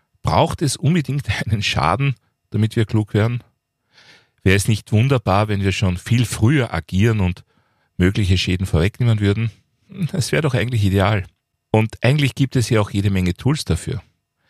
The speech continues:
Letztendlich ist ja jegliche Form von Risikomanagement nichts anderes, als dass man sich im Vorfeld überlegt,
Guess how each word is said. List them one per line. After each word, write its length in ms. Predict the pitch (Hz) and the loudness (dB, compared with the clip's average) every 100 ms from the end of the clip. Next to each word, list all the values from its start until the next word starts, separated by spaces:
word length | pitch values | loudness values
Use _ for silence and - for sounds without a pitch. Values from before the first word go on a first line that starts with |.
| _ _ - | _ _ -2
Letztendlich 480 | 117 - 147 175 151 | 0 2 2 2 2
ist 200 | 156 - | 0 0
ja 120 | 147 | -2
jegliche 540 | 135 104 180 170 - 120 | 0 -2 -2 -2 0 -2
Form 300 | - 120 139 | 0 -2 -2
von 180 | 117 | -4
Risikomanagement 1040 | 104 139 151 - 95 85 85 90 - 98 - - | -2 -2 -2 0 2 2 0 -2 0 -2 -2 0
nichts 240 | 147 - - | 0 0 -2
anderes, 580 | 80 92 113 127 - _ _ _ _ - | 0 2 2 0 -6 _ _ _ _ -2
als 160 | 98 | 0
dass 160 | 113 101 | 2 2
man 100 | 113 | 2
sich 220 | 107 110 | 0 0
im 80 | 92 | -2
Vorfeld 500 | - 123 143 113 - | 0 -2 0 -2 -6
überlegt, 600 | - 82 80 107 - | -4 -2 0 -2 -4